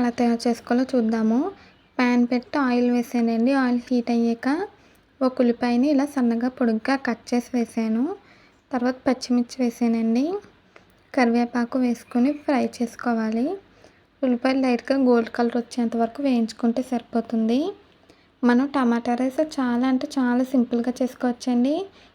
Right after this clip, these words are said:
మనకి రెండే నిమిషాల్లో తయారైపోతుంది. మీరు కనుక ఫస్ట్ టైమ్ మా ఛానల్ చూస్తున్నట్టయితే ప్లీజ్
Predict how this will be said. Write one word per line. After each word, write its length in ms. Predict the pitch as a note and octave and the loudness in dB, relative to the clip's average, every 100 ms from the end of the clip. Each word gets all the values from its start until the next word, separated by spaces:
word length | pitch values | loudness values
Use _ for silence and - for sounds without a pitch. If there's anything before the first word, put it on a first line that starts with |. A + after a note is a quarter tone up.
| _ B3 | _ 2
మనకి 300 | A#3+ A#3+ C#4 B3+ | 2 2 2 4
రెండే 280 | A#3 B3+ C4+ | 4 4 4
నిమిషాల్లో 480 | C4 A#3+ C4 B3+ C4 C4 | 2 2 0 0 0 0
తయారైపోతుంది. 880 | B3 A#3 A#3+ A#3 A#3+ A#3 A#3 A3+ A#3+ D#4+ G4 - _ _ _ _ _ _ _ _ _ _ _ D4 | 0 2 0 -2 -4 -2 0 0 0 0 -4 -12 _ _ _ _ _ _ _ _ _ _ _ 4
మీరు 140 | C4 B3+ | 4 6
కనుక 260 | B3 A#3+ D#4 | 4 4 2
ఫస్ట్ 260 | C#4+ B3+ - | 0 0 0
టైమ్ 180 | C#4 C#4 | 2 4
మా 60 | C#4+ C#4+ | 4 2
ఛానల్ 300 | C4 B3+ C4 C#4 | 0 2 0 -2
చూస్తున్నట్టయితే 840 | B3+ - A#3+ B3 A#3+ A#3+ A#3 C4+ C#4+ C#4 | -4 0 2 2 0 -4 -2 -4 -2 4
ప్లీజ్ 280 | B3+ C#4+ | 4 4